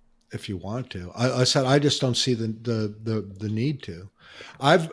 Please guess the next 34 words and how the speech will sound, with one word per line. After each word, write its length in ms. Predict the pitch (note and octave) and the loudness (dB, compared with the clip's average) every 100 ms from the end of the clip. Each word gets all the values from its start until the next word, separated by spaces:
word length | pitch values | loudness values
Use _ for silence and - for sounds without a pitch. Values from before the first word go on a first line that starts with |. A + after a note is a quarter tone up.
| - | -2
I've 220 | C#3 E3+ | 4 6
had 320 | D#3+ E3 D#3+ C#3+ | 6 4 4 0
an 180 | B2 | 0
M 140 | C3+ C#3+ | 2 2
F 160 | B2+ | 0
T 180 | - C3+ | -2 -4
top. 540 | B2 - A#2 G#2+ G2+ - _ _ | -4 -4 -2 -2 -4 -10 _ _
See, 180 | - E3 | -4 0
I 160 | D3 G#3 | 6 6
don't 220 | A3+ F#3 | 6 6
use 380 | E3 E3+ D#3 D3 | 8 8 8 6
my 160 | C#3 | 6
M 140 | C#3 C3+ | 6 4
F 180 | A#2+ | 2
T 480 | - C#3+ C3 B2 B2 | -2 2 4 4 2
like 500 | B2 A2+ A2 G#2+ G#2 - - _ _ - | 0 0 2 0 -2 -12 -20 _ _ 0
people 260 | C#3 C3+ | 0 2
on 100 | A#2+ G#2+ | -2 -2
construction 680 | G#2+ - - A#2+ A#2 G2+ F2+ | -4 -2 0 0 -2 -6 -6
sites 440 | - F2 D#2+ - | -8 -8 -10 -10
do. 180 | E2 E2 _ _ _ - _ | -12 -20 _ _ _ -20 _
If 180 | C3+ C#3 | -6 2
I 120 | D3+ | 6
was, 380 | F#3 E3 - C3+ | 6 6 4 -2
like, 300 | C3+ B2 - | -2 -2 -2
a, 380 | A2+ G#2 G2 F#2+ - _ _ | -6 -6 -8 -10 -16 _ _
a 160 | A2+ G2+ | -8 -4
guy 320 | A#2+ A#2+ B2 | 0 2 2
doing 320 | A2+ B2 G#2+ | 2 0 0
work 300 | G2 A#2+ A#2+ | 2 2 2
out 160 | A#2+ A#2 | -2 -4
in 80 | F#2 | -8
the 40 | |
field 600 | - A#2 A2+ A#2 A#2 | -6 0 0 0 -2